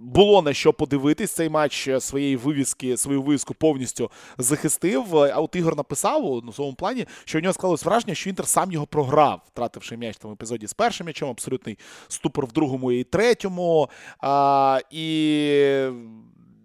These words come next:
далі я не буду читати те, що написав Ігор, тому що я з ним якби повністю не погоджуюсь. Я трішки раніше в подкасті сказав, що я думаю про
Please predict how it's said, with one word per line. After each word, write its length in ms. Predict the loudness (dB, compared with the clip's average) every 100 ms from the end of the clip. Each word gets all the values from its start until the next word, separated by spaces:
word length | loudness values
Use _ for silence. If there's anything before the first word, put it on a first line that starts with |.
| _ -20 _ _ 0
далі 160 | 4 4
я 80 |
не 60 | 2
буду 160 | -2 -2
читати 300 | -2 -2 -4
те, 80 |
що 140 | -8 -10
написав 240 | -6 -6
Ігор, 380 | -6 -8 -8 -8
тому 200 | -12 -14
що 160 | -8 -4
я 160 | -4
з 100 | -6
ним 400 | -8 -10 -10 -12
якби 360 | -8 -6 -6 -8
повністю 400 | -8 -8 -10 -12
не 100 | -10
погоджуюсь. 640 | -4 4 4 4 -2 0
Я 240 | -2 -2 -2
трішки 360 | -8 -12 -6
раніше 360 | -4 -4 -6 -10
в 20 |
подкасті 500 | -16 -12 -10 -10 -12
сказав, 360 | -12 -6 -6 -6
що 160 | -10
я 60 | -10
думаю 240 | -10 -14
про 240 | -12 -12